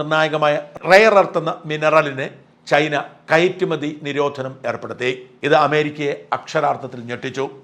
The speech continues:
ഇപ്പോൾ രാജ്യങ്ങൾ അവരുടെ ശക്തി തെളിയിക്കാൻ പ്രതിരോധ ആയുധങ്ങൾ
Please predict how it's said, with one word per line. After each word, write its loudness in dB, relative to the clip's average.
ഇപ്പോൾ 8
രാജ്യങ്ങൾ 6
അവരുടെ 0
ശക്തി -4
തെളിയിക്കാൻ 0
പ്രതിരോധ 4
ആയുധങ്ങൾ -2